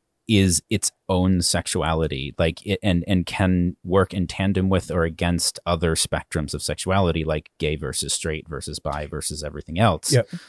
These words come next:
Speaker 2: What I was saying there is that
Speaker 1: Um,
Speaker 2: sometimes body size is actually more important than gender.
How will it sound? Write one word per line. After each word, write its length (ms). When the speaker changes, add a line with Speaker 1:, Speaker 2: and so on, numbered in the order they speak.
Speaker 2:
What 140
I 20
was 160
saying 180
there 140
is 120
that 180
Speaker 1:
Um, 40
Speaker 2:
sometimes 540
body 320
size 360
is 140
actually 320
more 300
important 500
than 140
gender. 340